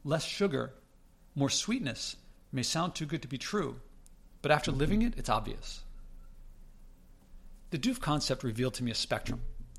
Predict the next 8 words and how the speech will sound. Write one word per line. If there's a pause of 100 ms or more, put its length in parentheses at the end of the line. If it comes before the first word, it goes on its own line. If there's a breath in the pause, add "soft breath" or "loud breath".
(540 soft breath)
At
one
end
is
wholesome,
enduring (140)
reward, (640)
family,